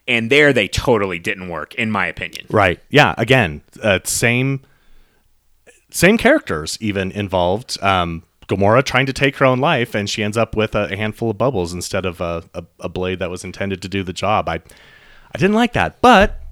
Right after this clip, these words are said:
Speaker 2: that's okay because it, we're talking about two scenes in a, uh, you know, damn near three-hour flick that maybe didn't work a little bit, but overall very satisfactory. Let, let's stay on Quill for a moment because,
Speaker 1: Okay.
Speaker 2: uh,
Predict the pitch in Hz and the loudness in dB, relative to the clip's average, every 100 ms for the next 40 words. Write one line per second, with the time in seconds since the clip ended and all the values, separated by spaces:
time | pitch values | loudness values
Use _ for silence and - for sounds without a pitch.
0 | - - 139 165 - 151 156 - 196 143 | -18 -6 0 0 0 2 2 2 0 0
1 | 117 127 - 117 104 113 - 117 143 131 | -2 -4 -2 -2 -2 -8 -8 -8 -4 -2
2 | 117 107 - 180 170 175 151 123 107 101 | 0 0 -2 -4 -4 -4 -4 -4 -6 -6
3 | 101 95 87 _ _ _ _ 90 82 92 | -6 -4 -6 _ _ _ _ -8 -6 -4
4 | 90 104 120 123 110 - 117 104 98 92 | -2 0 0 0 -2 -2 -2 0 -2 -6
5 | - 107 98 - 87 - - - _ _ | -6 -4 -6 -6 -8 -8 -20 -20 _ _
6 | - 117 139 127 110 117 113 98 85 92 | -4 0 0 -2 -4 -6 -4 -6 -4 -6
7 | 85 90 - 110 107 101 95 87 85 _ | -4 -8 -2 -2 0 0 0 -2 -4 _
8 | _ _ - 101 98 101 90 85 - 92 | _ _ -2 -2 0 -2 -2 -4 -4 -4
9 | - 90 117 214 - 143 214 - 156 143 | -2 -2 0 0 0 0 0 0 0 0
10 | 101 - 113 104 - 87 80 80 82 - | -2 -4 -2 -2 -4 -4 -4 -6 -8 -10
11 | - 98 82 - - - - _ - 90 | -6 -4 -4 -8 -14 -20 -20 _ -2 2
12 | 87 | 2